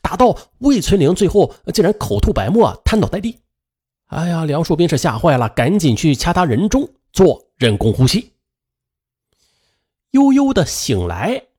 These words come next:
呃，魏存玲悲从心生。而这次的梁树斌却出奇的不停的认着错，但是魏存玲再也不愿意理他了，拿起梁树斌的一只皮包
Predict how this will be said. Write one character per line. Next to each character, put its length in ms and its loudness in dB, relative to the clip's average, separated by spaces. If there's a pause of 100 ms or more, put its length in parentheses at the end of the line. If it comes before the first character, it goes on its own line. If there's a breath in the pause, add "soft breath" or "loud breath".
(920)
呃， 340 -10
魏 140 -6
存 200 -6
玲 360 -4 (420)
悲 240 -2
从 260 -6
心 260 -2
生。 200 -4 (1040)
而 100 -2
这 160 4
次 120 0
的 220 -2 (600 loud breath)
梁 240 4
树 180 2
斌 400 0
却 240 2
出 360 -2
奇 280 -2
的 100 0
不 220 0
停 220 2
的 100 2
认 220 2
着 100 0
错， 400 -4 (920)
但 120 0
是 100 0
魏 120 6
存 180 -4
玲 200 0 (320 soft breath)
再 120 2
也 60 0
不 140 0
愿 120 4
意 60 2
理 220 -6
他 220 -2
了， 180 -10 (540)
拿 260 0
起 220 -2
梁 180 0
树 80 2
斌 160 2
的 80 0
一 80 -2
只 100 0
皮 300 -2
包 160 0